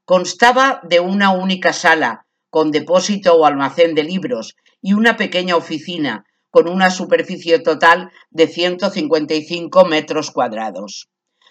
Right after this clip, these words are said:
Más adelante, la corporación municipal consideró necesario que la población infantil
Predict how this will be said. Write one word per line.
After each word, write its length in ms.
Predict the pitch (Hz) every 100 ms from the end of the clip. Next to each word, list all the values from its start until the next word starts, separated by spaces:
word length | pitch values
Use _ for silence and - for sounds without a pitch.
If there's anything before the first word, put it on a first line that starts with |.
| _
Más 220 | - 202 196
adelante, 540 | 175 160 180 196 196
la 120 | 185
corporación 680 | 151 131 143 135 - 175 165
municipal 720 | 151 139 139 - 160 185 202 _ _
consideró 560 | 196 190 196 175 180 220
necesario 680 | 226 202 165 156 156 190 185
que 100 | 165
la 140 | 143
población 520 | 147 139 139 175 180
infantil 760 | 190 180 151 139 156 175 180